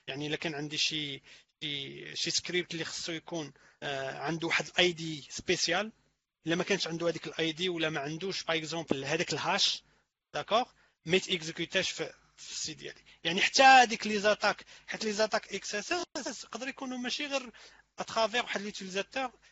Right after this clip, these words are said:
كي انجكتي ليا شي حاجه ومن بعد لي زاتر تيت اتاكا. تقدر عاد تكون ميدل، آه، مان ان ذا ميدل اتاك اللي منها واحد في الفاير وول ولا في الروتور ديالي كي انجكتي ليا شي حاجه في هذيك الباج. هذيك الساعه،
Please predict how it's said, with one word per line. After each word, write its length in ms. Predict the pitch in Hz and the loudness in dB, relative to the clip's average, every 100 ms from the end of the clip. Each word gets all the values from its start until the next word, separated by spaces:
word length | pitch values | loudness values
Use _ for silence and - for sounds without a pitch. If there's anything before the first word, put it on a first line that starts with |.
| - | -14
كي 120 | 226 | -6
انجكتي 300 | 196 190 - | -4 -4 -4
ليا 160 | 202 196 | -4 -4
شي 120 | - | -4
حاجه 240 | - 180 202 | -4 -4 -4
ومن 160 | 190 | -6
بعد 300 | 165 170 170 _ _ _ _ - | -4 -4 -6 _ _ _ _ -12
لي 120 | 151 | -6
زاتر 240 | 160 180 | -4 -4
تيت 240 | - 160 - | -6 -10 -8
اتاكا. 380 | 151 135 - - - _ - | -10 -10 -16 -20 -20 _ -6
تقدر 180 | 190 202 | 0 2
عاد 120 | 233 | 2
تكون 320 | - 240 208 | -2 -6 -6
ميدل، 380 | 185 214 202 208 180 | -4 -2 0 -2 -2
آه، 340 | 170 156 143 - - | -2 -2 -6 -16 -10
مان 200 | 160 190 190 | 2 2 2
ان 120 | 180 | -4
ذا 80 | 170 | -6
ميدل 420 | 170 165 151 139 135 _ | -4 -6 -4 -8 -8 _
اتاك 600 | 156 - 254 - - - - - _ 165 | -2 2 0 -2 -16 -20 -20 -20 _ -4
اللي 260 | 165 185 | -2 -2
منها 560 | 180 175 175 196 196 170 | -4 -4 -2 0 0 0
واحد 440 | 160 175 - 185 | 0 0 0 -4
في 100 | - | -4
الفاير 840 | 170 156 143 147 - - - 190 165 | -4 -4 -6 -10 -16 -6 2 4 4
وول 280 | 160 190 170 | 2 0 0
ولا 100 | 160 | -6
في 120 | - | -6
الروتور 720 | 147 165 165 180 196 196 160 | -14 -8 -4 -2 0 0 0
ديالي 380 | 156 170 226 254 - - | 2 2 2 -2 -12 -4
كي 200 | - 320 | 2 2
انجكتي 360 | 220 185 - 208 | 2 -2 -2 -4
ليا 160 | 196 220 | -4 -4
شي 120 | 190 | -4
حاجه 220 | 190 175 | -4 -4
في 80 | 170 | -4
هذيك 180 | 160 147 | -6 -10
الباج. 400 | 139 - - - _ _ _ _ - | -12 -12 -14 -16 _ _ _ _ -8
هذيك 200 | 180 - | -4 -2
الساعه، 420 | - 165 160 | 0 2 2